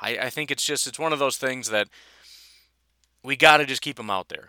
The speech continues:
He has to learn. He has to get better. He's plenty talented. We're not benching him. We're not gonna rock his confidence. We're gonna tell him, "You're great, bud," and then we're just gonna assume he's gonna be trash the rest of the year, and hopefully he can learn something in the offseason to become better.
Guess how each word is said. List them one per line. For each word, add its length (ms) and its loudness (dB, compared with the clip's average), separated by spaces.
He 140 -6
has 240 2
to 100 -10
learn. 280 -2
He 120 -8
has 200 -2
to 100 -16
get 140 -10
better. 280 -10
He's 260 -14
plenty 340 -4
talented. 640 0
We're 120 -8
not 200 4
benching 300 -6
him. 100 -20
We're 100 -12
not 120 -2
gonna 160 -8
rock 220 -2
his 100 -12
confidence. 460 -8
We're 60 -16
gonna 100 -12
tell 160 -8
him, 40 -10
"You're 160 -6
great, 320 -2
bud," 280 4
and 60 -8
then 100 -8
we're 60 -12
just 120 -6
gonna 140 -10
assume 200 -8
he's 120 -12
gonna 100 -12
be 80 -20
trash 340 -6
the 60 -14
rest 220 -10
of 120 -16
the 60 -14
year, 220 -10
and 80 -18
hopefully 400 -18
he 60 -20
can 180 -20
learn 180 -16
something 220 -16
in 80 -18
the 60 -16
offseason 400 -14
to 60 -20
become 300 -20
better. 220 -14